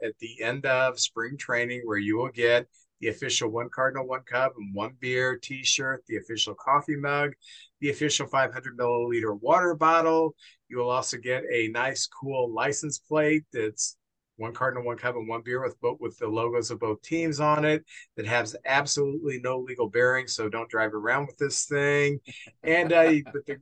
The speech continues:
Speaker 1: but the, but the creme de la creme is that you will get two tickets to a Cardinal game in Busch Stadium. We're gonna try to make it a Cardinal Cub game, and the quality of your seat is going to be contingent upon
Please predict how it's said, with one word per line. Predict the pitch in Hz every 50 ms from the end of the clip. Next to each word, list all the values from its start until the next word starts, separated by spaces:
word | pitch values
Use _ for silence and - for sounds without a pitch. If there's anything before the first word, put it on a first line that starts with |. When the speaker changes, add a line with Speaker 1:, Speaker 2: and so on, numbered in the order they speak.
| _ _
Speaker 1:
but | 143 131 -
the, | - 143 - - -
but | - 120 -
the | - 131 120
creme | - - 151 151 156
de | 151 160 160
la | 170 165
creme | - - 156 151 147 147 147 151 160
is | 139 131 123 -
that | 123 113 - -
you | 127
will | 143 151 147
get | 143 139 139 -
two | - 143 135
tickets | - - 135 127 - - - - -
to | 127 123 117
a | 110 110 -
Cardinal | - - 139 147 151 160 165 165
game | 160 151 160 160 165 165 165 165 165 165 156 - _ - - - _ _ -
in | 123 117 117
Busch | 123 143 143 - -
Stadium. | - 147 139 151 147 143 135
We're | 127 127
gonna | 127 127
try | 120 - - 127 127
to | 127
make | 127 123 113
it | 110
a | 110 107
Cardinal | - - 139 139 139 131 123
Cub | - - 143 147 147 143
game, | 151 143 143 143 147 151 - - -
and | 143 131 131 127 127 127 127 127 123 123 123 123 127 123 _ _ -
the | 123 123 120 117 117 117 110 - _
quality | - 156 165 175 180 165 160 160 165 175
of | - 123 110 - _ 147
your | 160 180 170
seat | - - - 180 170 127 104 - - - - _ _ _ _ _ _ _ _ _ _ -
is | 131 -
going | - 151 143 147 143
to | - -
be | 147 139
contingent | - 143 143 - 131 143 135 123 127 123
upon | 123 120 120 127 127 123 123 123 117